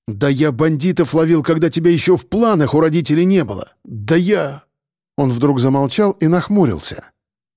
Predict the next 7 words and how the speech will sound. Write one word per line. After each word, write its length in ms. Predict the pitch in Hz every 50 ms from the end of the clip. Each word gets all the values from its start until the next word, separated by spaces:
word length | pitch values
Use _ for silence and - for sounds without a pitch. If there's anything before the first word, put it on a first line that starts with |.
| _ _ _ _ _ _ _ _ _ _ -
"В 140 | 87 82 87
девяностые 920 | 95 117 120 123 123 139 147 180 208 180 - - - - 151 147 143 135
мы 180 | 127 123 131 123
жили 500 | 104 85 120 160 175 165 165 160 147 - -
иначе", 640 | 151 135 123 120 127 143 151 139 - - - - - - - _ _ _ _ _ _ _ _ _ _ _ _ _ -
заговорил 580 | 110 123 127 117 127 120 117 117 131 165 185
он, 220 | 196 196 190 170